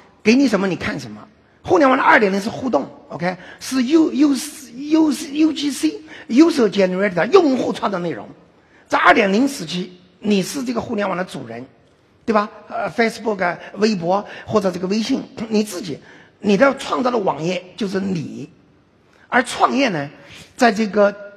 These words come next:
创业在今天和传统的我们大学毕业工作，我是八十年代毕业的，国家分配，然后工资全国大学生一样高，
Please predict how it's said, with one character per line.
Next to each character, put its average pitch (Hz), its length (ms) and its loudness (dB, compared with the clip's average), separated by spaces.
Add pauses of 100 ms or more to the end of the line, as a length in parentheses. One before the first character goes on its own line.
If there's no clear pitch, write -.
创 302 300 -2
业 226 160 2
在 196 160 -2
今 302 320 -2
天 285 240 -2 (920)
和 - 220 0
传 320 280 0
统 226 140 0
的 214 80 4
我 202 60 0
们 196 100 0
大 202 100 -2
学 208 140 0
毕 185 140 -4
业 180 80 0
工 208 180 -2
作， 214 260 -6 (200)
我 190 100 2
是 214 120 -2
八 277 140 -6
十 269 120 -6
年 190 120 -4
代 185 120 -4
毕 190 140 -6
业 208 140 0
的， 117 160 -12 (200)
国 196 100 -4
家 226 140 0
分 269 180 0
配， - 180 -2 (320)
然 196 140 4
后 240 60 0
工 262 200 2
资 254 140 -2
全 311 300 -2
国 277 100 4
大 226 160 -4
学 202 100 -4
生 196 200 -6
一 285 100 -4
样 214 180 -2
高， 139 220 -6